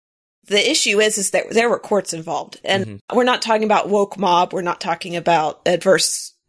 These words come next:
Speaker 1: reactions to a, a tweet. We're talking about courts. So I don't
Speaker 2: Yeah.
Speaker 1: think they had a choice but to fire him in that situation.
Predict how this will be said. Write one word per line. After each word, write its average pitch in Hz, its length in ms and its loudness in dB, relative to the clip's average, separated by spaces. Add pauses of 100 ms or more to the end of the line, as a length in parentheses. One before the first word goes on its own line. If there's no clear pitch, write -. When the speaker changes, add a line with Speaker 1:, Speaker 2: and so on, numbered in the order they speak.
Speaker 1:
reactions 175 600 0
to 180 120 -6
a, 160 80 -6 (180)
a - 80 -2
tweet. 202 400 -2
We're 202 120 0
talking 185 360 -2
about 160 300 -2
courts. - 480 -2 (480)
So 190 500 2
I 208 80 0
don't 214 140 2
Speaker 2:
Yeah. 185 60 -10
Speaker 1:
think - 180 0
they 190 140 2
had 196 180 0
a 160 80 0
choice 175 580 0
but - 180 -8
to - 60 -10
fire 160 280 -2
him 170 200 -8
in 160 100 -6
that - 180 -6
situation. - 640 -8